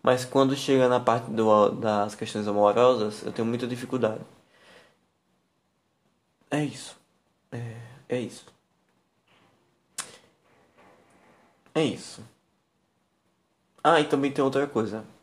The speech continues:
É, eu sempre vi um defeito também muito grande meu, quando essa questão do tá conhecendo outra pessoa.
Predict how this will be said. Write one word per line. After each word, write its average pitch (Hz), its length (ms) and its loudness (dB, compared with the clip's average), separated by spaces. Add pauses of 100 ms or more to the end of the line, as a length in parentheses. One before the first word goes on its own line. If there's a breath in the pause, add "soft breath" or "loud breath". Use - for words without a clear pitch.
É, 101 400 -2 (160)
eu 107 160 2
sempre 127 300 -6
vi 131 200 -6 (300 loud breath)
um 127 160 0
defeito 135 460 6
também 123 280 2
muito 117 340 -2
grande 107 380 0
meu, - 360 -4 (180)
quando 107 240 0
essa 107 220 -2
questão 107 460 -2
do 104 300 -6
tá 113 200 2
conhecendo 104 400 -4
outra 113 180 -2
pessoa. 110 500 -2